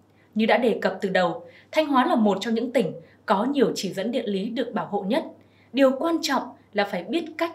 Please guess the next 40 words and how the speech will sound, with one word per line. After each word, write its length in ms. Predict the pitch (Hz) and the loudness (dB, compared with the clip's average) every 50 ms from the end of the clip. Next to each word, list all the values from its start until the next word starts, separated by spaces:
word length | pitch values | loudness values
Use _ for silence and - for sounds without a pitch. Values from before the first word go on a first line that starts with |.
| - - | -4 0
nhân 300 | 247 262 285 277 254 254 | 2 2 2 2 2 2
lên 180 | 254 254 240 233 | 0 0 0 0
lợi 180 | 233 - - - | 0 -2 -2 -4
thế 100 | 190 180 | -8 -8
này 220 | 208 240 226 180 - - - _ _ _ _ - | -6 -4 -4 -4 -4 -8 -18 _ _ _ _ 0
để 180 | 214 202 190 190 | 0 0 0 2
thế 140 | 202 202 202 | 0 0 0
giới 400 | 196 220 220 196 208 285 330 - - - - - - | 0 0 0 2 2 0 -2 -4 -8 -14 -18 -14 -8
biết 220 | 220 285 311 302 | -6 -6 -4 -2
đến 240 | - 208 196 - - | 0 0 0 0 0
nhiều 240 | 277 240 202 156 151 185 | 0 0 0 0 0 0
hơn 200 | 220 220 220 220 - - - - | 0 2 0 0 -2 -8 -18 -12
sản 180 | - - 240 208 - | -6 -2 -2 -2 0
phẩm 120 | 226 202 170 - | -2 -2 -2 -2
có 80 | 190 185 | -6 -6
xuất 180 | - 320 311 | -4 -6 -8
xứ 380 | - - - 220 190 233 254 - | -6 -4 -2 0 0 -2 -4 -4
từ 100 | - 202 | -6 -6
xứ 220 | 180 - - 170 - | -6 -6 -10 -10 -10
Thanh. 220 | - 190 220 214 196 - - - _ _ _ _ _ _ _ _ - | -6 -4 -4 -4 -4 -6 -12 -20 _ _ _ _ _ _ _ _ 0
Muốn 200 | 214 202 196 233 | 2 4 4 4
làm 160 | 302 254 196 - | 2 -2 -2 -2
tốt 140 | 285 285 247 | -2 -2 -2
điều 160 | 233 202 175 | -2 -4 -2
đó, 360 | 170 180 175 175 240 277 - - - - _ - | -2 -2 -2 -4 -6 -8 -10 -14 -20 -12 _ 0
bên 160 | 269 269 - | 0 2 2
cạnh 180 | 285 - 202 202 | 2 0 2 2
nỗ 140 | - - | 2 2
lực 220 | - 277 233 - - - | 0 0 -2 -2 -2 -6
của 80 | 196 - | -6 -6
chính 160 | - 196 185 - | -6 -8 -8 -6
quyền 260 | - 262 233 - - - - - - _ | -2 -2 0 0 -2 -4 -8 -18 -20 _
và 300 | - 180 202 190 180 170 165 | -8 -4 -4 -2 -2 -4 -6
ngành 160 | 185 175 170 | -8 -10 -8
chức 180 | - 285 285 247 | -10 -10 -6 -4
năng, 200 | 233 226 226 214 - - - - _ _ _ _ - | -2 -2 -2 -2 -4 -8 -16 -20 _ _ _ _ -2
bản 160 | 226 226 185 170 - | 0 0 0 0 -2
thân 280 | 240 247 247 233 240 | -2 0 0 0 0
các 100 | 330 311 320 | -2 -2 -2
chủ 120 | - 226 | -2 -6